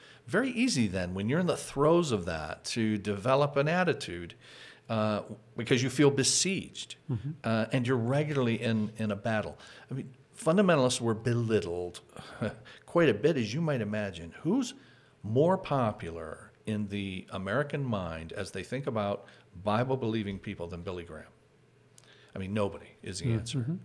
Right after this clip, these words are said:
Speaker 1: I mean, it, it, he's the Protestant Pope, in effect.
Speaker 2: Mm-hmm.
Speaker 1: And if you then are going to say, "Hey, we believe Billy's message and we, and we really wish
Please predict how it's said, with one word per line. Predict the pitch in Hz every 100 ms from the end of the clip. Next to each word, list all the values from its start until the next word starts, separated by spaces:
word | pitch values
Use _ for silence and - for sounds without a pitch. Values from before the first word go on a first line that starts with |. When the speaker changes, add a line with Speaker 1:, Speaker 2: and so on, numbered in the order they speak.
| - - - -
Speaker 1:
I |
mean, | 107 98 - -
it, | - -
it, | 127 -
he's | 131 147
the | 131
Protestant | - - 139 120 - 95 -
Pope, | - 87 - -
in | 98
effect. | 78 - - - - -
Speaker 2:
Mm-hmm. | 110 101 113 - - -
Speaker 1:
And | 127 131
if | 123 120
you | 131 190 220
then | 165 165 143 135
are | 117 113
going | 107 120 117
to | 110
say, | - 107 98 92 87 104
"Hey, | - 117 110 104 90 - - - 92
we | 104 120 120 113
believe | 104 104 117 117
Billy's | 113 107 101 -
message | 101 - 92 90
and |
we, | 92 90 85 87 -
and | 104
we | 101
really | 90 90 139 113
wish | 104 113 101